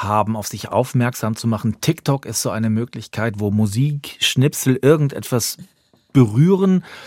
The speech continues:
in einer weltweiten Community und plötzlich explodiert es und es ergibt sich die Chance, mit fünfzehn, sechzehn, siebzehn Musik zu machen.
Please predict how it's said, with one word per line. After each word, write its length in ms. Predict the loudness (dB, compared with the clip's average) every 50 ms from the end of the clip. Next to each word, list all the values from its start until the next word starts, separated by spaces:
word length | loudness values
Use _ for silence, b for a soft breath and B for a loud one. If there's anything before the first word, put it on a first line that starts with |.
| B B B B B
in 260 | -2 0 2 2 0
einer 360 | 0 0 2 2 2 2 2 2
weltweiten 640 | 4 2 2 2 2 2 2 2 0 0 -2 -2
Community 560 | -2 -2 0 2 2 2 2 0 0 -2 -4 -4
und 80 | -2
plötzlich 460 | -2 -4 -4 -2 -4 -6 -6 -4 -2
explodiert 640 | -2 -2 -2 -4 -4 -2 -2 0 0 0 0 0 0
es 200 | -2 -4 -4 -4
und 120 | -4 -4 -4
es 120 | -4 -4
ergibt 340 | -6 -6 -4 -6 -6 -4 -4
sich 120 | -6 -4
die 100 | -4 -4
Chance, 560 | -4 -2 0 0 0 0 0 2 2 0 0 B B B B B B B B B B
mit 340 | 2 2 2 2 0 -6 -14
fünfzehn, 500 | -8 -2 0 2 2 0 0 -2 -2 0
sechzehn, 360 | 0 0 -2 -2 0 0 0
siebzehn 600 | 0 0 -2 -2 -2 0 0 2 2 0 0 -2 b b b b b b b b _ 0
Musik 480 | 2 4 4 4 4 0 0 -2 -4
zu 120 | -2 2 4
machen. 460 | 4 4 2 0 -2 -4 -4 -6